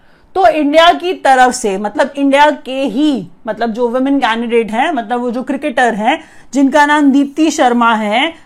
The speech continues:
हम कह रहे हैं इनको player of the tournament डिक्लेयर किया गया।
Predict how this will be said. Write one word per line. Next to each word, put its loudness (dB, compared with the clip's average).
हम 2
कह 0
रहे 0
हैं 0
इनको 2
player 2
of 2
the -2
tournament -2
डिक्लेयर -4
किया -8
गया। -12